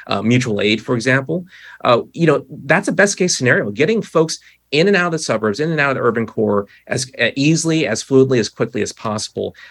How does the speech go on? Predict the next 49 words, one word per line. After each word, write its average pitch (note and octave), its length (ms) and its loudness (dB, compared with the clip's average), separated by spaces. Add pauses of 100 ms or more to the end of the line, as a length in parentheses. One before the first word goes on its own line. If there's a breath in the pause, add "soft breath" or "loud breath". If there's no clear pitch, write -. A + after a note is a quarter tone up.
(160 loud breath)
Uh, - 160 -10
there's C#3+ 440 0
benefits C3 400 0
to G#2+ 80 -8
that. F2+ 200 -8 (360 loud breath)
Um, B2+ 340 2
i-, - 180 -6 (280)
but D#3 300 4
i-, - 20 -6
if D3 340 0
you're, E3+ 140 4 (100)
if C3 140 0
you're D#3+ 100 2
talking B3 340 -4
about B2+ 300 2
a B2+ 100 0
transit C3+ 340 -2
system B2+ 420 -4
out, A2 240 -2 (160)
out, A#2+ 320 2
uh, G2+ 340 2
a B2 80 -2
little C3+ 180 4
bit A#2 160 4
in A#2 120 0
a G#2+ 120 -2
sort A#2+ 180 -4
of G#2 60 -4
an G#2 60 -4
outer G#2+ 260 2
ring G2+ 320 2
area, G2+ 300 0
an G2 80 -2
outer G2+ 220 -2
suburb, G2+ 440 -2 (340 loud breath)
um, A#2+ 380 2
you D#3+ 120 2
know, E3 100 6
they D3 100 4
could F3+ 160 2
have D#3 200 -2
their D#3 120 0
own C#3 200 0
individual, B2 760 0 (220 soft breath)
uh, A#2+ 40 -4
congestion A#2+ 440 0
issues A2+ 380 0
that, G2+ 240 -2
that, A2 220 0